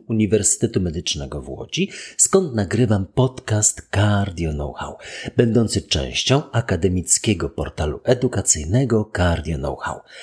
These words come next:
Jest on przeznaczony wyłącznie dla profesjonalistów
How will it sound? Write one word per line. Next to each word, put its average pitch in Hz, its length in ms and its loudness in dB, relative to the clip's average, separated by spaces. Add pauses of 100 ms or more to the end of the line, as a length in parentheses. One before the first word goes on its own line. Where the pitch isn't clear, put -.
(280)
Jest 101 300 2
on 101 100 0
przeznaczony 90 560 0
wyłącznie 101 760 2
dla 73 340 -4 (160)
profesjonalistów 80 1200 0